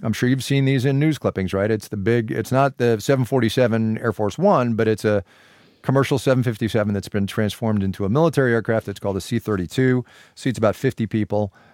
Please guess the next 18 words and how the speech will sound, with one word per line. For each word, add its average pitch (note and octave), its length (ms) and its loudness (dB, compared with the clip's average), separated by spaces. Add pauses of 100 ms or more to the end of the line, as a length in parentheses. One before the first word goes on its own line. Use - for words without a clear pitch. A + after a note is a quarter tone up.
(180)
Um, G#2+ 640 0
and A2 160 0
he G#2+ 100 2
said, A2 300 0
"There's A2 200 0
room C#3+ 220 2
for C#3 240 0 (100)
two B3 340 2
of D3 160 2
you A2 460 0
on A2+ 260 0
the A#2+ 80 -2
plane. C3+ 500 0 (680)
Uh, G#2 460 2 (100)
and A#2 140 0
it's A#2 140 -2
gonna A2+ 180 0
cost A2+ 560 0